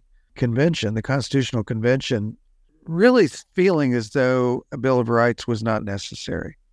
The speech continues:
But over the course of, uh, the correspondence with Jefferson, he changed his mind. And there were other things that, uh,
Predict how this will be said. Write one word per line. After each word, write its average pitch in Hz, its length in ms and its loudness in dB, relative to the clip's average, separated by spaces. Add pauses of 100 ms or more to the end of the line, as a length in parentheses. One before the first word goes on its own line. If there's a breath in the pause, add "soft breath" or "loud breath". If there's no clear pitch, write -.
(240)
But 139 280 2
over 185 380 2
the 139 160 0
course 147 400 0
of, 127 280 -2 (760)
uh, 117 380 -4 (100)
the 120 440 0 (360)
correspondence 127 840 0
with 110 200 0
Jefferson, 117 580 -2
he 117 160 0
changed 110 380 -4
his 110 200 -8
mind. 104 340 -8 (680)
And 202 180 2
there 233 160 4
were 208 140 6
other 151 180 2
things 127 340 0
that, 120 220 0 (120)
uh, 110 240 -4